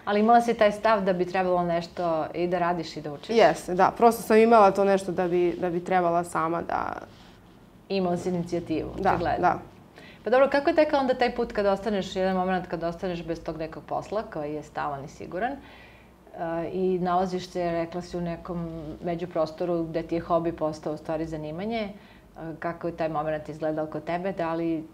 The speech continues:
Speaker 1: ti je bilo teško? Da li si osjećala svu neku neizvesnost tog trenutka što
Speaker 2: Pa
Speaker 1: u suštini
Speaker 2: jeste.
Speaker 1: jeste neizvesno
Speaker 2: Da.
Speaker 1: i
Speaker 2: Jeste,
Speaker 1: Nije lako.
Speaker 2: bilo, bilo je teško, mislim, prvenstveno to ko što sam napomenula da mi je bio hobi, ja sam posle svakog radnog dana, znači,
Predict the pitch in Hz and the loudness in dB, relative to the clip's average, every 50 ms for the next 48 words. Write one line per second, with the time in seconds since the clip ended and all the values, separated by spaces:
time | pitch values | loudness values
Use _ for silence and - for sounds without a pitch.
0 | - - - - 160 151 156 151 147 147 - 175 151 143 156 180 - - - - | -20 -16 -12 -12 -10 -6 -6 -6 -6 -6 -8 -8 -8 -8 -8 -10 -12 -16 -18 -14
1 | - - 196 196 185 160 160 151 151 151 156 156 156 156 - - - 170 160 156 | -10 -8 -6 -6 -4 -4 -4 -2 -2 -2 -4 -4 -6 -10 -12 -12 -8 -6 -6 -6
2 | 156 - 180 175 - 170 160 160 - 170 165 160 156 - 170 170 170 160 165 165 | -6 -6 -10 -8 -6 -6 -6 -6 -6 -8 -10 -8 -8 -8 -6 -6 -6 -2 0 2
3 | 156 156 156 - - 143 - - - - - - - - - - 165 156 - 175 | 2 2 0 -4 -10 -14 -14 -16 -20 -20 -20 -20 -20 -20 -16 -14 -14 -12 -12 -12
4 | 160 156 151 143 - - - - - - - - 127 - - - 170 - - - | -10 -10 -10 -10 -12 -12 -14 -14 -14 -16 -14 -12 -12 -12 -12 -14 -18 -20 -20 -14
5 | - - 233 220 220 226 220 226 208 185 185 180 180 170 165 165 - - 151 156 | -2 2 4 6 6 8 8 8 6 6 4 2 2 2 2 0 -2 -6 -6 -4
6 | 160 156 160 165 165 180 190 196 - 226 220 214 202 202 185 208 202 196 190 185 | -2 -2 -2 -2 -2 -4 -4 -4 -4 -4 -2 0 2 2 2 2 0 -2 -4 -6
7 | - - - - - - - - - - - - - - - - - 220 240 247 | -8 -12 -18 -20 -20 -20 -20 -20 -20 -20 -20 -20 -20 -20 -20 -10 0 4 6 6
8 | 269 294 285 - - - 262 277 285 269 240 220 233 269 294 294 262 254 262 247 | 6 6 6 6 6 6 8 8 8 8 8 6 6 4 6 6 6 6 6 6
9 | 226 226 247 - - - 320 311 285 269 247 208 - 208 220 240 - - 233 - | 6 6 6 4 2 4 6 6 8 8 6 4 2 0 -2 -2 -2 -2 -2 0
10 | 247 240 233 233 233 233 277 240 208 196 226 214 208 - 214 208 - - 202 196 | 4 6 6 6 6 4 2 2 2 2 0 0 0 -2 -2 -4 -2 -4 -4 -2
11 | 190 202 196 196 208 226 226 196 196 196 196 220 214 214 214 220 220 220 214 208 | -2 0 0 2 2 2 2 2 0 0 2 2 0 2 6 6 6 8 8 6
12 | 202 208 208 185 208 208 208 - 180 - - 208 208 - 202 185 170 - - - | 6 4 2 0 0 0 0 -2 0 4 4 4 6 6 4 2 2 0 -6 -10
13 | - - - - - - 202 214 208 208 196 180 175 202 196 202 208 208 190 175 | -14 -18 -18 -10 0 4 4 6 6 4 2 4 6 8 10 10 10 8 6 6
14 | 180 185 185 185 190 190 185 - 196 190 180 | 4 4 2 2 0 0 0 0 0 0 0